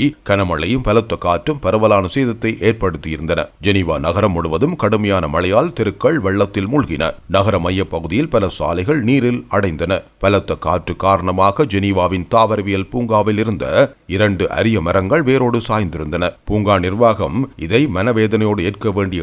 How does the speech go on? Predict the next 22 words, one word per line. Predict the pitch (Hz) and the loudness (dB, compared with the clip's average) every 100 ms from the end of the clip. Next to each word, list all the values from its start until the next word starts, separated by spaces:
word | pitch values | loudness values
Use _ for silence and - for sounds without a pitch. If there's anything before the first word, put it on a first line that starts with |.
| 95 | 0
இழப்பு | 110 113 110 | 0 0 0
என | 135 151 | 0 0
தெரிவித்துள்ளது. | 85 69 - 76 85 92 - - | -2 -6 -8 -4 -2 -4 -8 -6
புயலின் | 101 95 98 80 | -2 0 0 0
தாக்கத்தால் | 87 - 92 80 95 170 147 | -4 -4 -10 0 2 2 2
ஜெனீவா | 113 117 104 90 | 0 2 2 0
நகரத்தின் | 92 95 85 156 180 - - | -2 -2 -2 -4 -4 -10 -2
பெனக்ஸ், | 98 98 143 - - - | 0 2 0 -4 -14 -4
சான்சி, | 82 101 98 143 92 - | 0 0 -2 -6 -6 -4
பிளான்லே, | 101 101 95 101 95 - 87 | 0 2 2 -2 -2 0 2
ஆயட் | 107 117 - 90 | 4 2 -4 -4
உள்ளிட்ட | 104 101 90 98 | -4 -2 -4 -4
பகுதிகளில் | 101 107 107 87 78 117 - 95 | -2 -2 -2 -2 -4 -6 -6 -6
சுமார் | 85 82 69 | -2 -2 0
நான்காயிரம் | 80 104 98 98 92 80 | 0 2 2 0 0 -2
வீடுகள் | 87 95 131 185 - | -4 -2 0 -2 0
சில | 139 110 | 0 0
மணி | 113 110 | 2 2
நேரத்துக்கு | 120 - 127 - 71 - 120 | 0 -2 -6 -4 -8 -4 -2
மின்சாரத்தை | 139 131 123 120 120 113 | 2 4 4 2 0 0
இழந்திருந்தன. | 110 90 82 82 85 - - | 0 0 -2 -2 -2 -6 -6
மின்கம்பிகள் | 92 92 92 82 85 139 | -4 0 0 0 2 2